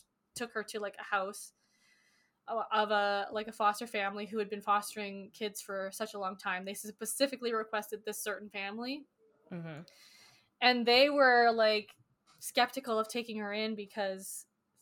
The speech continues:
Speaker 1: they knew what had happened, and they were like, "We don't know if we can
Speaker 2: Like,
Speaker 1: give her
Speaker 2: help.
Speaker 1: the care that she needs," but, like,
Speaker 2: Yeah.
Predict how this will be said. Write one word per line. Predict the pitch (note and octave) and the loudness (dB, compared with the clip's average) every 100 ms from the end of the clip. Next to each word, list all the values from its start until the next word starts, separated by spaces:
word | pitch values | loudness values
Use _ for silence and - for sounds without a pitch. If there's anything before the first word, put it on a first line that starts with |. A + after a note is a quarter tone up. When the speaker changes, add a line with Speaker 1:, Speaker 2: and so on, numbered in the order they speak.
| _ _ - | _ _ -4
Speaker 1:
they | G#3+ G#3+ | -2 -2
knew | G3+ A#3 A3 | -2 -2 0
what | G#3+ G3 | 0 0
had | F#3+ | -6
happened, | G3 G3+ F#3 C4 D4+ D#4 | -4 0 2 4 2 2
and | A3 G#3+ | -4 -4
they | G#3 G3+ | -4 -4
were | G3 F#3+ - | -6 -12 -8
like, | G#3+ F#3+ F#3+ _ _ _ _ _ _ | -4 -4 -6 _ _ _ _ _ _
"We | G#3+ A3+ | -8 -2
don't | G#3 G#3 | -2 0
know | G#3 G#3 | 2 2
if | G#3 | -2
we | G#3+ | -8
can | - G3+ G3 _ _ _ _ _ _ _ _ _ _ _ | -6 -10 -10 _ _ _ _ _ _ _ _ _ _ _
Speaker 2:
Like, | E3+ D#3 - | -10 -8 -2
Speaker 1:
give | G#3 | -2
her | D3+ G3+ | 0 -4
Speaker 2:
help. | |
Speaker 1:
the | |
care | G3 G#3+ G3+ | -4 -4 -2
that | G3 | -4
she | - G3+ | -8 -10
needs," | F#3+ G#3+ A#3+ E4 D#4+ | -8 -2 0 0 0
but, | - A#3 | 0 2
like, | A3+ A3 E3+ | 4 2 2
Speaker 2:
Yeah. | D3+ D3 | 0 0